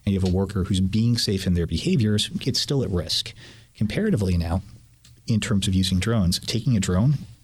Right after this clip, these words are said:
taking it out of the case, flying it up, doing a visual inspection of what you need to check, and then flying it back down takes minutes. And also, we're talking hundreds of dollars as opposed to potentially multiples of that in terms of the older ways of doing things. The other thing we've seen is a lot in the midstream area.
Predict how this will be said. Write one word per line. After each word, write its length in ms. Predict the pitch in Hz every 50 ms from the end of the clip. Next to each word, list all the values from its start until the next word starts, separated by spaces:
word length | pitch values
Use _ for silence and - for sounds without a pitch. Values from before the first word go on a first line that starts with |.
| - - - -
taking 300 | - 107 104 107 120 110
it 40 | 104
out 60 | 101
of 60 | 95
the 80 | 92 90
case, 440 | - - - 117 175 - - - - -
flying 420 | - - - 113 107 110 113 107
it 80 | 104 87
up, 220 | 85 110 135 - - -
doing 240 | 95 98 98 104 98
a 60 | 92
visual 320 | 90 95 107 107 107 101 95
inspection 480 | 87 90 - 95 101 - - - 107
of 80 | 92 -
what 140 | 92 - 92
you 80 | 92
need 140 | 90 90 90
to 60 | -
check, 360 | - - - 123 139 - -
and 80 | 101 92
then 80 | 82 82
flying 340 | - - 101 95 98 95
it 80 | 92 92
back 180 | 95 95 90 -
down 300 | 98 104 127 143 151 - - -
takes 240 | - - 101 - -
minutes. 440 | 95 92 - - - - - - - - -
And 80 | 95
also, 360 | 92 92 98 - - - 151 - 127
we're 80 | - 104
talking 300 | - - 101 92 - 95
hundreds 480 | - - - 139 131 113 - 98 - 85
of 60 | 78
dollars 440 | 87 87 87 85 82 82 - - -
as 160 | 87 85 -
opposed 340 | - - - 87 82 - -
to 360 | - 98 92 85 80 80 80 - - - -
potentially 520 | - - - 98 92 - - 85 85 85 - - - - - - -
multiples 680 | 104 95 98 110 104 113 123 - - 101 87 85 -
of 80 | 90
that 240 | 85 85 85 85 - - -
in 60 | 90
terms 200 | 87 - 82 78
of 40 | -
the 100 | 87 -
older 220 | 95 92 90 87
ways 260 | 82 80 80 80 -
of 60 | - -
doing 220 | - 82 85 82
things. 400 | - - - - - - - - - - - - - - - - - - - - - - -
The 80 | 135
other 100 | 160 185
thing 120 | 170 165 123
we've 140 | 104 98 -
seen 460 | - - 123 110 101 95 92 95 95 -
is 280 | 104 98 95 92 90
a 100 | - -
lot 160 | 98 101 101
in 80 | 104 92
the 80 | 82 82
midstream 380 | 80 98 - - - 143 143
area. 300 | 143 156 170 180 196 214